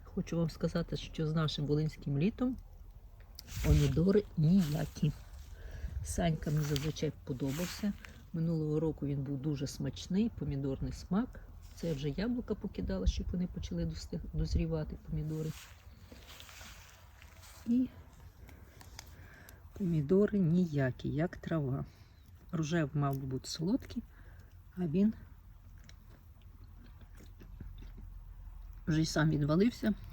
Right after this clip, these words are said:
тому що достиг, ну ось, фітофтора на Саньки.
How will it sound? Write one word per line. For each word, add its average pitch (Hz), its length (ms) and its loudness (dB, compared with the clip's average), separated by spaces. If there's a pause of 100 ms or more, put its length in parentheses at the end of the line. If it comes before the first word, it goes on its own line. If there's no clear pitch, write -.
(300)
тому 196 240 6
що 190 200 0
достиг, 180 380 4 (180)
ну 196 140 0
ось, 131 180 2 (560)
фітофтора - 540 -2 (840)
на 175 100 -2
Саньки. - 460 -4